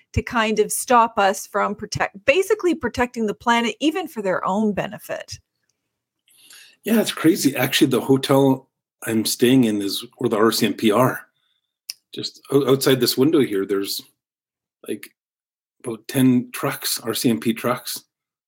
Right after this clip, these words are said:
Speaker 2: So they're still wasting a lot of money doing what they're doing. And, you know, and you, and you look at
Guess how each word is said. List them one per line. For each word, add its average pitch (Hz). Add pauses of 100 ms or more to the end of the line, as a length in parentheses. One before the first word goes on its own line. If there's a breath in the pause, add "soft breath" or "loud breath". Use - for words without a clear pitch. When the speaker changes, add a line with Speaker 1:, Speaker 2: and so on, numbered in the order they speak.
(100)
Speaker 2:
So -
they're 117
still 135
wasting 113
a 113
lot 113
of 107
money 107
doing 110
what 110
they're 98
doing. 110
And, 98 (520 loud breath)
you 135
know, 151
and 113
you, 110
and 120
you 117
look 120
at -